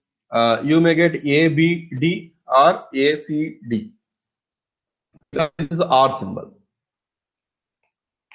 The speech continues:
So this is what the resultant, uh, expression. So A star B, A, sorry, A B star C, that means, uh, B may appear or may not appear.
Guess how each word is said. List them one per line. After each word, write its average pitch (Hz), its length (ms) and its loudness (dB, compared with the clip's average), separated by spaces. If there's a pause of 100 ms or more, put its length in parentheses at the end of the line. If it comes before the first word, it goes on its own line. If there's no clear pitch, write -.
(1400)
So 160 140 -2
this 165 160 0
is 180 140 2
what 139 200 4
the 147 260 0
resultant, 131 440 0
uh, 107 220 0 (260)
expression. - 420 -18 (560)
So 120 220 -2
A 165 180 4
star 170 380 4
B, 180 300 -4
A, 135 180 2
sorry, 107 320 -4
A 170 100 2
B 175 200 -2
star 160 360 0
C, 170 200 -6 (340)
that 131 140 -4
means, 165 260 0
uh, 156 80 4
B 165 360 -2
may 160 260 2
appear 170 280 2
or 139 160 2
may 123 80 -2
not 131 160 0
appear. 143 320 -2